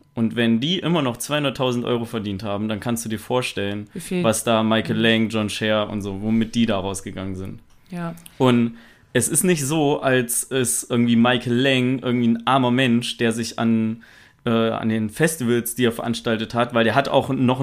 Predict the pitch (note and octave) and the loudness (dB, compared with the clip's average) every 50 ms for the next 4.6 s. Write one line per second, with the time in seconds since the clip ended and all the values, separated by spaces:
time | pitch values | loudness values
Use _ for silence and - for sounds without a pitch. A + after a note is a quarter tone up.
0 | B2+ A#2+ - A#2+ - - - B3 D#4 C#4 C#3 A#2 - B2 A2+ A#2 B2 B2 - - | 0 0 0 0 0 2 2 2 2 0 -2 -2 0 0 -2 0 -2 -4 -4 -2
1 | - B3+ D#4 D#4+ F3+ - - _ _ - - - - D#3 F#3 G#3 - A3 G3 F#3 | -4 -4 -4 -4 -6 -8 -10 _ _ -20 -16 -8 -4 -2 -2 -2 -2 -4 -4 -2
2 | F3+ - - - - G3+ G#3 A3+ - - A#2 A2+ - A2 G#2+ A#2+ B2 A2+ A2 G#2 | -2 -2 -4 -2 -2 -2 -2 0 0 -2 -2 -2 -2 -2 -2 0 0 -2 -2 -2
3 | - C3 B2 A#2+ A#2 - - A#2+ A#2 A2+ - - C3+ C#3+ C#3+ A#2 A2+ G#2+ - A2+ | 0 0 0 0 -2 -2 -2 0 0 0 2 2 2 2 2 0 -2 -2 -2 -2
4 | G#2+ - - G#2+ G#2+ - - - G2+ G#2+ A#2 | -4 -4 -4 -6 -6 -6 -6 -6 -6 -6 -6